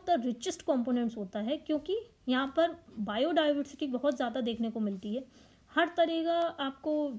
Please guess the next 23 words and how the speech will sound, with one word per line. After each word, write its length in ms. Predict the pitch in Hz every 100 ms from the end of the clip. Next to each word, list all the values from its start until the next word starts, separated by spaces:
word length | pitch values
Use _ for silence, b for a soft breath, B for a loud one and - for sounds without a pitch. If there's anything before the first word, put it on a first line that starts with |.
| - 233
डिकम्पोजर्स 680 | 233 269 254 285 277 311 277
भी 100 | 285
देखने 240 | 277 269
को 100 | 277
मिलेंगे, 480 | 247 240 233 240 240
आपको 240 | 233 254
इनवर्टिब्रेट्स 640 | 226 240 233 277 269 269 -
भी 80 |
देखने 280 | 247 240 233
को 80 | 226
मिलेंगे, 440 | 220 214 214 226 220 B B B B
फंजाई, 540 | - 277 262 254 240 233
एल्गी, 600 | 233 247 247 226 220 226
बैक्टीरिया 560 | 233 233 - 254 302
भी 140 | 294 269
मिलेंगे। 460 | 208 180 170 190 220 _ _ _ -
The 100 | 220
forest 320 | 277 285 349
floor 320 | - 359 339 302
serves 260 | 269 269
as 140 | 240 220
a 60 |
bridge 400 | 214 220 302 -